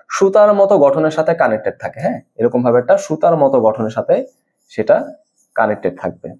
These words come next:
ওকে, এই সুতার মতো গঠনটাকে আমরা কি বলতেছি? ক্রোমাটিন জালিকা। হুম, ক্রোমাটিন জালিকা বা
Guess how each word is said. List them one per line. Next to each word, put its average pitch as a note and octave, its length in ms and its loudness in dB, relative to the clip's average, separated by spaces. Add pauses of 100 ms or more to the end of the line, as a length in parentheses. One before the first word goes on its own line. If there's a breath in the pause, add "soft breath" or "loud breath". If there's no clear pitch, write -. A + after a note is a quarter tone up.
(2750)
ওকে, F3+ 240 -2 (560 soft breath)
এই C3+ 80 -2
সুতার E3+ 280 0
মতো F#3 220 2
গঠনটাকে E3+ 420 2
আমরা E3+ 180 2
কি E3+ 160 -2
বলতেছি? E3 500 -2 (420)
ক্রোমাটিন F3+ 520 2
জালিকা। A#2+ 520 0 (200)
হুম, G3+ 180 -4 (440)
ক্রোমাটিন E3 460 2
জালিকা C#3 320 4
বা E3 280 0